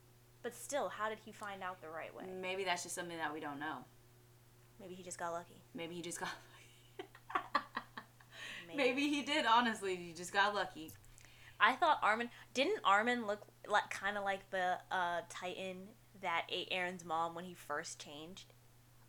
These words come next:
Speaker 1: This is before he became the Colossal Titan, like, as he's
Speaker 2: Oh,
Speaker 1: eating
Speaker 2: I don't
Speaker 1: Bertolt,
Speaker 2: think I don't,
Speaker 1: and
Speaker 2: I
Speaker 1: he had his long, bold, blonde hair still.
Speaker 2: I remember the hair. I don't think I remember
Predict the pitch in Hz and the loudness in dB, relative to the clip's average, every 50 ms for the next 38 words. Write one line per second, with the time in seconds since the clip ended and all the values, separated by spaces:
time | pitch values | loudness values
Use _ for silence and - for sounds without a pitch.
0 | - - - - - 226 240 233 247 214 185 214 208 - - 220 208 202 208 214 | -20 -20 -20 -8 -2 -2 0 0 0 -2 0 -2 -2 -2 -2 0 0 0 0 -2
1 | 208 180 175 - 208 170 165 160 156 - - 156 147 151 147 151 143 - 156 156 | -4 -6 -8 -8 -6 -6 -6 -6 -8 -10 -6 -4 -4 -4 -4 -6 -12 -14 -12 -12
2 | 156 151 139 147 - - 170 165 156 - 196 196 180 180 175 180 180 175 180 180 | -10 -8 -8 -4 2 4 6 6 6 2 -2 -6 -2 0 2 4 4 4 6 6
3 | 180 175 190 185 190 214 233 220 214 214 220 190 196 185 185 185 180 180 - - | 6 8 8 8 8 8 8 8 8 8 8 10 10 10 10 10 6 2 0 2
4 | 196 214 220 226 233 233 208 202 202 202 208 208 208 190 190 190 185 185 180 180 | 2 2 2 0 -2 -4 -2 -2 -2 -2 -2 -4 -8 -8 -8 -8 -4 -2 0 0
5 | 180 185 185 190 185 180 185 180 180 180 180 180 180 180 175 180 180 180 185 185 | 0 0 -2 -4 -6 -8 -6 -4 -2 -2 -2 -4 -6 -8 -10 -8 -6 -4 -2 -4
6 | 185 190 196 208 196 196 196 - - - 214 208 208 208 208 - - - - - | -4 -6 -6 -8 -8 -8 -8 -8 -10 -10 -8 -8 -8 -8 -10 -12 -16 -18 -8 0
7 | - 208 208 214 226 233 247 247 262 262 247 226 220 220 202 - - 185 208 208 | 0 2 2 2 2 2 2 2 2 0 0 2 6 6 6 8 8 6 6 6
8 | 220 220 226 220 208 202 196 190 190 190 180 185 175 165 | 4 0 0 4 6 6 6 6 4 0 0 0 -2 -2